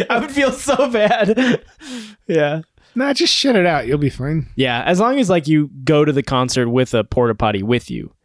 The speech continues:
Speaker 2: No, just put on a diaper.
Speaker 1: Actually,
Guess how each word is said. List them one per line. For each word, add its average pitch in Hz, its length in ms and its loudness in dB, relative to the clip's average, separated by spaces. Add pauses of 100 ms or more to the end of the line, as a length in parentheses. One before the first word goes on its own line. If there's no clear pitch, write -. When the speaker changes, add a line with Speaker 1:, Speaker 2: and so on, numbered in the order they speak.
(140)
Speaker 2:
No, 214 180 2
just 143 220 -4 (120)
put 165 120 0
on 139 160 2
a 120 60 -2
diaper. 117 320 -6 (1160)
Speaker 1:
Actually, 175 560 -4